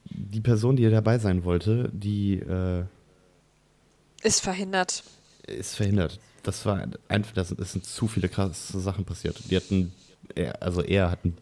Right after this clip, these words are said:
Speaker 1: Bär gerestelt.
Speaker 2: Yes.
Speaker 1: Es hat ein, ein kleines Kind aus einem brennenden Feuerwehrauto gerettet, ist fünfmal um Zeppelin geflogen und hat das
Speaker 2: Um
Speaker 1: Bernsteinzimmer
Speaker 2: Zeppelin
Speaker 1: gefunden.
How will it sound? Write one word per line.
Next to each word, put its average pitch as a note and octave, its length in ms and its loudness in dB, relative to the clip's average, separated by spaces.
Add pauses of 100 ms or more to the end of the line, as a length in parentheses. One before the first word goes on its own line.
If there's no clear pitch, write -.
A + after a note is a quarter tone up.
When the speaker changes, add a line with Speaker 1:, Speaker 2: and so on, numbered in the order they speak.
(120)
Speaker 1:
Bär A#2 560 4
gerestelt. A2 720 0 (800)
Speaker 2:
Yes. D#3+ 920 0 (120)
Speaker 1:
Es D2 80 -8
hat G#2 200 -4
ein, F#2+ 260 6 (800)
ein F#2+ 340 2
kleines F#2+ 400 0
Kind - 400 0
aus G2+ 240 0
einem F#2 200 2
brennenden G#2 760 4 (600)
Feuerwehrauto G#2 840 2
gerettet, G#2+ 520 0 (640)
ist - 380 -4 (120)
fünfmal A2 920 4
um G2 220 4
Zeppelin G#2+ 440 2
geflogen G#2+ 580 0 (1200)
und A#2 260 4
hat G#2+ 140 0
das G2+ 120 2
Speaker 2:
Um G2+ 60 -6
Speaker 1:
Bernsteinzimmer G#2 640 8
Speaker 2:
Zeppelin F2+ 80 4
Speaker 1:
gefunden. F2+ 300 4